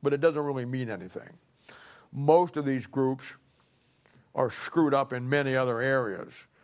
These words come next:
Most of them are, are either amillennial or postmillennial as they view the coming of Christ. So that in itself will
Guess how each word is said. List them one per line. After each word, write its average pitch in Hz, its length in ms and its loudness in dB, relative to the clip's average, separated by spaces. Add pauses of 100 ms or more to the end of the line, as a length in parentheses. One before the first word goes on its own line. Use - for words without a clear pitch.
(320)
Most 151 380 2
of 135 80 -6
them 127 240 0
are, 120 320 -2
are 123 180 0
either 123 220 -2
amillennial 127 760 0
or 120 220 -4
postmillennial 123 920 -2 (420)
as 127 200 -2
they 123 120 -2
view 127 300 -2
the 117 140 -2 (140)
coming 123 300 -4
of 98 140 -12
Christ. 110 460 -4
So 123 300 -2 (460)
that 143 340 0
in 139 60 -12
itself 127 560 0
will 113 360 -4